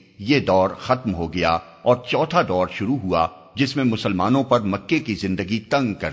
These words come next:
دی گئی، یہاں تک کہ آخر کار نبی صلی اللہ علیہ وسلم سمیت تمام مسلمانوں کو مکہ سے نکل جانا پڑا۔ سورہ کہف کے مضمون پر غور کرنے سے اندازہ ہوتا ہے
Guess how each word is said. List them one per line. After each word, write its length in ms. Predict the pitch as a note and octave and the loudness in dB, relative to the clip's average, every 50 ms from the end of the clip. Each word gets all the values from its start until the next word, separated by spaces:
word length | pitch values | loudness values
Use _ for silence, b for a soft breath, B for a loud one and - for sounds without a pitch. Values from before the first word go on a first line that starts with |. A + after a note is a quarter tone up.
| D2 | -6
دی 160 | F2 F2+ D2+ F2 | -6 -6 -6 -4
گئی، 200 | D#2+ D#2 D#2 D#2 - - _ _ _ - | -4 -6 -6 -8 -12 -16 _ _ _ -2
یہاں 240 | A2 B2 C3+ C#3+ | 0 2 2 2
تک 260 | C3 C3 C3+ C3 B2+ - | 2 0 -2 -4 -2 -2
کہ 100 | C3 A#2 - | -2 -2 2
آخر 300 | F#2 G2+ G#2+ - A#2+ G#2 G#2 F#2 | 2 0 0 0 -2 -2 -2 0
کار 240 | - F2 F2+ F#2+ G2+ G#2+ - - - - - | 2 2 4 4 2 0 -2 -10 -14 -4 -2
نبی 340 | B2 A#2 G2+ G2+ A2 G#2+ - - | 0 0 2 2 0 0 0 -2
صلی 240 | - - A#2 G#2+ G2+ | -4 -2 -2 0 0
اللہ 320 | G2 G2 G2 G2+ G#2 F2+ G2 | 0 2 2 2 2 2 0
علیہ 280 | F2+ F2 F2+ F#2 F#2 | -2 -2 0 -2 -2
وسلم 480 | - F2 E2+ - A#2+ C3 C3 C3+ C3 B2+ | -4 -4 -4 -2 -2 -2 0 0 -2 -2
سمیت 460 | - - F2+ F2 F#2 F#2+ G#2 - - - - - _ _ - | -4 -4 -2 0 0 0 -2 -4 -8 -14 -20 -20 _ _ -2
تمام 420 | A2+ A#2+ C3 D3 D3 B2+ G2 F2 E2 - | 0 2 4 4 4 2 2 0 -2 -4
مسلمانوں 600 | G#2+ A2+ - - F#2 E2 D#2+ E2+ G2 G#2+ A2+ A#2 | -4 -4 -2 -2 -2 -2 0 0 0 0 0 -2
کو 240 | A#2+ F#2+ F2+ F2+ F2+ - - - - | -2 -2 -4 -4 -4 -6 -12 -10 -4
مکہ 360 | G2+ A#2 B2+ B2 - C#3 A#2 F#2+ - | -2 -2 -2 0 2 4 4 4 2
سے 140 | - F#2+ F#2 F#2+ - G#2 | 0 -2 -2 -2 -2 -4
نکل 300 | G2+ G#2+ - G2+ D#2+ D2 | -2 0 0 -2 -2 -2
جانا 300 | D2 C#2 C2+ C#2 C2+ B1+ | -4 -6 -6 -6 -6 -8
پڑا۔ 320 | - C#2 C2 B1+ A#1 A1+ - - _ _ _ _ _ _ _ _ _ _ | -8 -8 -8 -8 -8 -10 -12 -14 _ _ _ _ _ _ _ _ _ _
سورہ 300 | - - D3+ E3+ F3+ F3+ F3+ F3 F3 | -4 0 2 4 6 4 4 2 0
کہف 280 | C3 B2+ D#3 F#3+ - | -2 -2 -2 -2 -2
کے 80 | - D#3+ | -2 -2
مضمون 400 | B2 G#2 F#2+ E2+ A2 C#3 D#3+ E3+ | 0 0 -2 -2 -2 -2 -2 0
پر 160 | - E3 C3+ | 0 -2 0
غور 200 | - G2 A2+ B2+ | 2 2 2 2
کرنے 320 | B2+ - A2+ A2 C#3 D3+ D#3 | 2 0 -2 -2 -2 -2 -2
سے 140 | D3+ E3 | -2 -2
اندازہ 360 | - F#2+ G2+ F2 G#2 B2+ C3+ E3+ | -2 -2 0 0 0 2 2 2
ہوتا 360 | C#3+ F2+ F2+ E2+ - F#2+ F2+ | 0 0 -2 -2 0 0 2
ہے 140 | F#2 G#2+ | 2 0